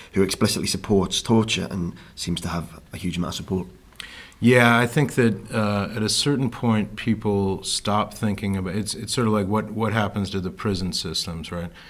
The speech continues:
Speaker 2: People stop thinking about rehabilitation, they start thinking about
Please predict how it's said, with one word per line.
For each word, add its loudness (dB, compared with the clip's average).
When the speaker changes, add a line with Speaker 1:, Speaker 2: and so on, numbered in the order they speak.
Speaker 2:
People 0
stop 2
thinking 0
about -4
rehabilitation, -2
they -2
start 0
thinking -4
about -4